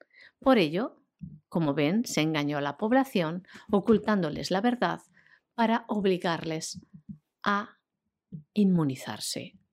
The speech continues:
Inmunizarse que no es real. Como saben, se pueden contagiar y pueden contagiar, pueden enfermar y pueden morir, incluso los vacunados.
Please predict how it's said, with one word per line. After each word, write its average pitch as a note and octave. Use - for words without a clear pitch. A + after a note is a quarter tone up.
Inmunizarse C#3+
que F3
no D#3
es C#3+
real. A3+
Como C3+
saben, A3
se -
pueden D3+
contagiar F3+
y G#3
pueden D#3
contagiar, E3+
pueden D3+
enfermar D3+
y F3
pueden C#3+
morir, B2+
incluso E3+
los D3
vacunados. -